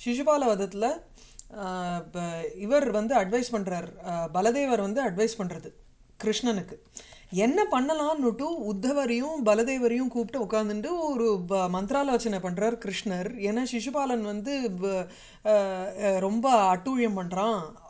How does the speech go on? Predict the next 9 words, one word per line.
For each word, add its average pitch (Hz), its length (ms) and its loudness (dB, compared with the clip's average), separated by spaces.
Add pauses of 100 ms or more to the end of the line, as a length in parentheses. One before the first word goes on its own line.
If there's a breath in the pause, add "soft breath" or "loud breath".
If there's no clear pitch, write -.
(140)
What 247 260 6
is 247 200 -2
the 339 140 2 (340 loud breath)
பிரதிக்ரியா? 208 600 0 (480 loud breath)
அதுக்காக 208 480 2
ஆரம்பிக்கிறார். 247 920 4
அப்போ 190 300 -2
வந்து 233 400 2
முதல்ல, 302 280 2